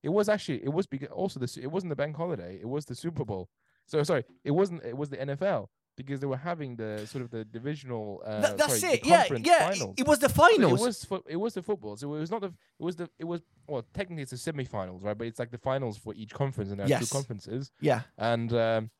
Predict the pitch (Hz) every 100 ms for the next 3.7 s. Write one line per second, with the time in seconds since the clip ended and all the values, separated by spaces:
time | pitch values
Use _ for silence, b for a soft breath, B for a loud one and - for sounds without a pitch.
0 | _ _ _ 113 160 110 113 127 - 123
1 | 120 - 123 147 196 202 196 214 208 151
2 | 104 92 87 165 185 170 156 139 143 139
3 | 131 110 - - 185 - -